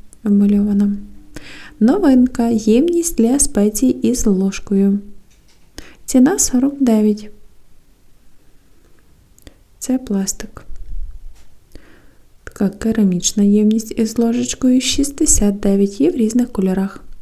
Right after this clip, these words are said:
Скляна банка для спецій за двадцять дев'ять гривень. Ще є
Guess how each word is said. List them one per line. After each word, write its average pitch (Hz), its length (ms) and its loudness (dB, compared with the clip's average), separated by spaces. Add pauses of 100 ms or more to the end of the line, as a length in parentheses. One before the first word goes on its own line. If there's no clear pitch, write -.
(180)
Скляна 226 560 2
банка 220 440 0
для 247 220 2
спецій 254 640 0 (100)
за 240 220 2
двадцять 247 540 0
дев'ять 196 340 2
гривень. 202 480 2 (3250)
Ще - 240 -2
є 185 140 -2